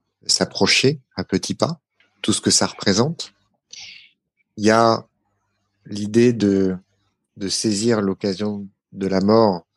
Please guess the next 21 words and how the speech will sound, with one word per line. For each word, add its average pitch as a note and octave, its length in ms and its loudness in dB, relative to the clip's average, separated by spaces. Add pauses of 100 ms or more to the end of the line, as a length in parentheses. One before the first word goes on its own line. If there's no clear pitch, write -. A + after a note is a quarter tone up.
pour - 120 -12
célébrer F#2+ 420 0
la F#2 140 4
vie, A#2+ 200 0 (260)
pour, F2+ 300 0
euh, E2+ 240 -2 (380)
valoriser A2 720 0
la G#2+ 120 0
vie. G2 200 -10 (1200)
Et F#2 380 -10
tout - 120 -10
ce - 100 -8
que - 80 -4
vous G2 140 -2
venez G2 200 2
de G2 60 -4
dire, A2 220 4
c'est, F2 360 -4 (640)
c'est, F2 320 -2
c'est, - 240 -8 (120)
c'est, - 240 -14